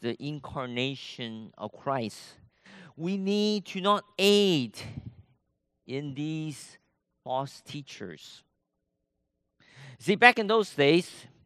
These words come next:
traveling preachers rely on local believers for support and hospitality. It was common to welcome guests into one's home.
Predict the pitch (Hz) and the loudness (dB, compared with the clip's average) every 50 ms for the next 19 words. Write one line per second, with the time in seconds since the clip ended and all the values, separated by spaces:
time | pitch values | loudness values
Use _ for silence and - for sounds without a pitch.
0 | _ _ _ _ _ _ _ _ _ _ - - - 175 175 185 185 180 156 170 | _ _ _ _ _ _ _ _ _ _ -14 -4 2 6 6 8 6 6 2 -2
1 | 180 190 190 180 165 - - - 190 190 170 - - - 139 135 139 143 143 135 | -2 -2 -2 -4 -8 -10 -10 -8 -8 -8 -8 -10 -6 -4 -2 -2 -2 -2 -4 -6
2 | - - - - - 110 131 135 131 143 147 147 147 147 135 82 127 123 127 127 | -10 -12 -18 -18 -12 -6 -2 4 6 6 8 8 6 4 2 -2 -6 -8 -6 -6
3 | 135 135 - 143 147 143 - - 131 131 139 151 160 170 165 113 123 120 110 113 | -8 -8 -6 -8 -8 -8 -6 -6 -4 -2 0 2 2 2 2 0 0 -2 -2 -2
4 | 117 120 - - - - - - _ _ _ _ _ _ _ _ _ _ _ _ | -4 -6 -10 -14 -18 -20 -20 -20 _ _ _ _ _ _ _ _ _ _ _ _
5 | _ _ 139 151 - - 151 - - - 143 139 147 135 90 131 143 135 151 151 | _ _ -8 -6 -4 -4 -6 -6 -4 -4 -2 -2 -2 -2 -4 -8 -4 -2 -2 -2
6 | - - - 160 160 - - 220 196 185 165 131 - - - 104 80 - - _ | -2 -6 -10 -12 -10 -4 -4 -2 0 0 0 0 2 0 -2 -2 -4 -10 -16 _
7 | _ _ _ _ _ _ _ _ _ _ _ _ _ _ _ _ _ _ _ _ | _ _ _ _ _ _ _ _ _ _ _ _ _ _ _ _ _ _ _ _
8 | _ _ _ - - 165 - - - 185 175 160 - - - 185 185 190 190 190 | _ _ _ -20 -18 -18 -16 -2 0 2 2 2 -2 2 4 6 6 6 4 2
9 | 196 196 196 180 - - 160 151 143 139 165 202 214 202 - - - - 202 190 | -2 -4 -6 -8 -10 -8 -10 -8 -4 4 6 6 6 6 4 -2 -4 -2 -2 -2
10 | 185 180 160 131 - 170 175 170 151 - - - - - - - - _ _ _ | -2 -2 -6 0 4 4 4 4 2 -2 -8 -16 -18 -18 -20 -20 -20 _ _ _
11 | _ _ _ _ _ _ _ _ _ _ - 123 127 135 127 - - - 131 127 | _ _ _ _ _ _ _ _ _ _ -10 -10 -10 -10 -10 -14 -12 -10 -8 -6
12 | 127 123 123 123 127 123 123 - _ _ 101 101 107 107 113 113 - - - - | -4 -4 -6 -6 -8 -10 -14 -20 _ _ -8 -6 -6 -6 -6 -10 -14 -18 -20 -14
13 | - 147 147 143 135 123 107 87 76 | -8 -6 -4 -4 -4 -4 -6 -8 -12